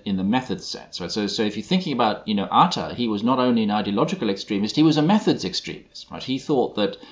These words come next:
that it was, it was legitimate and appropriate for him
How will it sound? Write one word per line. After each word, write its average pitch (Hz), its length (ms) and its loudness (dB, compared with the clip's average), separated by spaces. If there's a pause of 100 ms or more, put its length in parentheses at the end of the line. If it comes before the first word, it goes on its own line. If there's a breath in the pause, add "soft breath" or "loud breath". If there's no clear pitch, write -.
(480 loud breath)
that - 120 -4
it 113 140 0
was, 113 360 -2
it 123 140 0
was 110 140 -2
legitimate 113 640 0
and 95 140 -2
appropriate - 800 0
for 104 200 -6
him 104 400 0